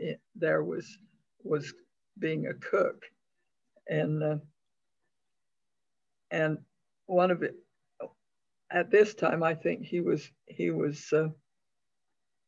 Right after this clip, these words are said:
his job was being a baker, and he was in the,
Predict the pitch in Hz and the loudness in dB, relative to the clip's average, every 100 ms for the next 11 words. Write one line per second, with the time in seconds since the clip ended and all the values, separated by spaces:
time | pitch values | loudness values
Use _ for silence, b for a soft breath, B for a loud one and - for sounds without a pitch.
0 | _ _ _ - 165 156 - 165 160 165 | _ _ _ -4 -4 0 6 6 6 0
1 | - 175 170 156 151 160 185 180 - 156 | 0 2 4 2 2 8 8 6 4 2
2 | - 147 147 139 170 156 147 147 - 160 | 2 0 0 0 -2 -2 -4 -4 -4 -2
3 | 160 151 151 | 0 2 0